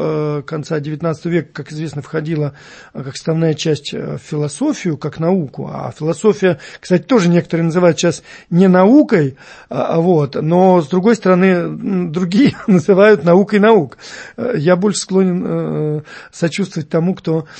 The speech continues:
э, считает философию, конечно, наукой. А, и вообще, э, почему философию называют наукой? Потому что тут нету некого,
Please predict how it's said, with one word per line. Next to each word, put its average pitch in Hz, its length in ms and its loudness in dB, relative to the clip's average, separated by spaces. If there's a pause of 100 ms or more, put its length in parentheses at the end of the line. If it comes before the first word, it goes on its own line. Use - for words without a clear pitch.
(160)
э, - 220 -8
считает 156 400 -6
философию, 151 460 -6
конечно, 156 300 -6
наукой. 143 380 -6 (300)
А, 131 340 -8
и 139 260 -6
вообще, 160 340 0
э, 170 420 2
почему 233 260 0
философию 175 500 -2
называют 165 240 -2
наукой? 196 360 2
Потому 180 240 0
что 170 140 -10
тут 143 80 -10
нету 170 480 -4
некого, 165 460 -4